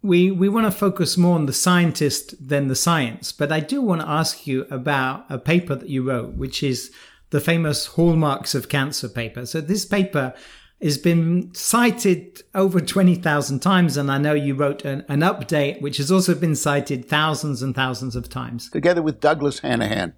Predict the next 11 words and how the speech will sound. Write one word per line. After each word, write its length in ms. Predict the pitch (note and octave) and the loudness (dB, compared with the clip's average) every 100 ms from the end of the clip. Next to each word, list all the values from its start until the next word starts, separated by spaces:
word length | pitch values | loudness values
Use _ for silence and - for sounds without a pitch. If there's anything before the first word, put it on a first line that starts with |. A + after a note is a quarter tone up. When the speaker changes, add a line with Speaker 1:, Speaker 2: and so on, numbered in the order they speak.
| - | -8
Speaker 2:
it 160 | A2 | -6
should 160 | A2+ - | -4 -4
be 100 | - | -6
said. 300 | - E2 - _ - | -4 -4 -4 _ -2
Speaker 1:
Yeah, 260 | F3 F3+ | 0 2
Hanahan 440 | C3 F3+ F3+ E3+ E3 | 2 4 4 2 0
and 100 | D3+ | -2
Weinberg, 600 | D3+ D3 C#3+ C#3+ C#3 - _ | 0 2 2 0 -2 -12 _
Hallmarks 520 | A#2 C#3+ C#3 C3 - | -4 -2 -2 -4 -8
of 100 | B2 | -8
Cancer. 480 | - B2+ - - - | -6 -6 -6 -12 -14